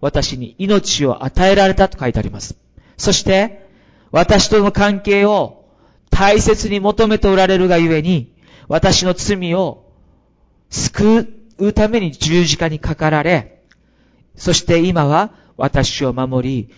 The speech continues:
私を導き、私の人生に目的と使命を持っておられるお方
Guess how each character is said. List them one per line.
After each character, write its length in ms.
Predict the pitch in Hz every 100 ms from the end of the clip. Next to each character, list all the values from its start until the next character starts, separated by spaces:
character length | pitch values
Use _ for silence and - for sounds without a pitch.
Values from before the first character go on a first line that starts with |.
| _
私 440 | 120 127 120 -
を 80 | 127
導 400 | 127 - 143 139
き、 260 | - 185 226 - -
私 320 | 131 147 143
の 100 | 143
人 260 | 131 160
生 280 | 139 - 131
に 220 | 127 156 - -
目 220 | 143 143 -
的 200 | 147 -
と 120 | 147
使 240 | - -
命 200 | 156 143
を 60 | 127
持 120 | 139
っ 60 | 151
て 180 | -
お 100 | 123
ら 120 | 123 135
れ 120 | 135
る 100 | 120
お 60 |
方 380 | - 113 131 143